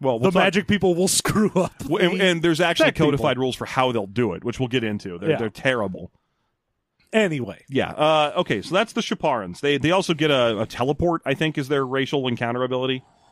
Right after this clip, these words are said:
Speaker 1: Whatever. Uh, after that is the Damaskins. They're the ones that are basically just elves.
Speaker 2: They're the society elves. They're the only ones of the Fae that are like, "Hey, we'll come hang out with you." And they've kind of been influenced by humans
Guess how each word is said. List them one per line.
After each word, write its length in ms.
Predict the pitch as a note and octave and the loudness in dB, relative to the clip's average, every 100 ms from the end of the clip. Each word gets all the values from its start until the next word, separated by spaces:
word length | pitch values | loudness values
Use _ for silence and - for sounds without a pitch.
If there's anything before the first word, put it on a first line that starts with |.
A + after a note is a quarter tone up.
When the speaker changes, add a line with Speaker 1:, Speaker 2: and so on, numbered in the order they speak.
| _ | _
Speaker 1:
Whatever. 380 | C3+ B2 F2+ E2+ _ _ _ | -2 0 -2 -10 _ _ _
Uh, 160 | - C3 | -6 -2
after 260 | D3+ F3+ F#3+ | -2 -2 0
that 200 | F#3+ F#3+ | 2 2
is 140 | E3+ | 0
the 80 | D3 | -2
Damaskins. 760 | C#3+ D3+ D#3 D#3 - D3 A3+ | 0 0 0 0 0 0 2
They're 180 | - - | 2 2
the 60 | F3+ | 4
ones 240 | F3+ F3+ | 2 2
that 80 | D#3+ | 2
are 80 | D3+ | 0
basically 320 | D3+ D3 C#3+ | 0 -2 -2
just 260 | C3 B2+ - _ _ _ _ | -2 -2 -6 _ _ _ _
elves. 540 | C#3 B2 A#2+ A2 - - _ | 0 2 0 -4 -8 -10 _
Speaker 2:
They're 300 | - A#2+ F#3+ | -4 2 4
the 320 | F#3+ F#3+ E3+ C#3+ _ | 4 2 2 -2 _
society 720 | - - F3 F#3 E3+ D#3 D3 C3+ | -6 -2 2 4 4 2 2 0
elves. 300 | C3+ C3 B2 | 0 -4 0
They're 160 | F3+ | 0
the 160 | F#3 F#3+ | 2 2
only 380 | E3 A3 A3+ G#3+ | 2 2 2 2
ones 400 | F3 F3 F3+ E3 | 4 2 2 0
of 140 | C3+ | 0
the 80 | D3 | -4
Fae 300 | - D#3 D#3 | 0 2 2
that 140 | C#3+ | 2
are 80 | C#3 | 0
like, 300 | C3+ C3+ - _ _ _ _ _ | 0 0 -4 _ _ _ _ _
"Hey, 160 | A3 | 2
we'll 120 | G3 A3 | 2 2
come 180 | C4+ | 2
hang 240 | G3 F3 D#3+ | 4 2 2
out 160 | D#3+ | 2
with 140 | D#3 D#3+ | 2 2
you." 220 | E3+ F3 | 4 4
And 360 | C#3+ E3 D#3 - _ _ _ _ _ | 2 0 -2 -8 _ _ _ _ _
they've 480 | B2 A2+ E3+ E3+ - | -6 0 2 2 0
kind 420 | - D#3+ D#3 G#3 | -6 0 2 2
of 220 | C#4+ C4+ | 2 2
been 180 | A3+ C#4+ | 2 0
influenced 720 | A#3+ C#4 C#4+ D4+ D#4 D#4+ - | 2 0 4 4 4 2 0
by 160 | D4 D4+ | 0 2
humans 760 | C#4 D4 F4+ G4 G4 G4 - | 2 2 4 2 2 -2 -4